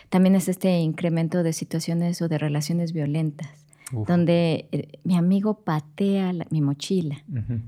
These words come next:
Speaker 1: Ajá, entonces, bueno, ¿por qué esa circunstancia tú piensas que es una expresión de amistad? ¿Por qué alguien que te quiere daña tu, los objetos a los que tú les tienes cariño?
Speaker 2: Ok.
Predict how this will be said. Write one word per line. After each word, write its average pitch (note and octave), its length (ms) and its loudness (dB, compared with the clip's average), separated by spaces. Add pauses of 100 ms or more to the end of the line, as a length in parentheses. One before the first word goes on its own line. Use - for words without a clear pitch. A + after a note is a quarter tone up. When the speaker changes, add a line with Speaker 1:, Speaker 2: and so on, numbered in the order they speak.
(100)
Speaker 1:
Ajá, F#3 300 -2
entonces, F#3 640 0
bueno, F3 220 0
¿por F3+ 200 -4
qué G3 160 0
esa G3 180 0
circunstancia F#3 960 -4
tú G3 120 -6
piensas F#3+ 340 -2
que F#3+ 100 -4
es F#3 140 -4
una F3 240 -4 (400)
expresión F#3+ 440 -4
de F#3+ 40 0
amistad? F#3 380 -4 (1400)
¿Por G3 140 2
qué G#3+ 160 2
alguien G3+ 360 2
que G3 80 -4
te G3 160 -4
quiere G#3 320 -2
daña F#3 240 -2
tu, - 120 -8 (120)
los D#3+ 180 -4
objetos F3+ 460 -4 (640)
a D#3+ 60 -4
los D#3 160 -4
que D#3+ 80 -8
tú F3+ 160 -4
les F3 160 -6
tienes F3+ 260 -4
cariño? E3 380 -4 (520)
Speaker 2:
Ok. - 140 -16